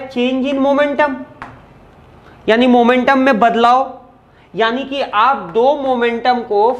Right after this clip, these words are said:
final और इनिशियल को, क्या कर रहे हैं? आपस में Subtract कर रहे हैं।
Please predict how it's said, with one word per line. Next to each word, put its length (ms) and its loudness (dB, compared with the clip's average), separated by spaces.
final 420 -2
और 140 2
इनिशियल 640 -2
को, 100 2
क्या 200 2
कर 180 -2
रहे 140 -2
हैं? 60 4
आपस 300 -4
में 140 -6
Subtract 540 0
कर 140 2
रहे 140 0
हैं। 240 -10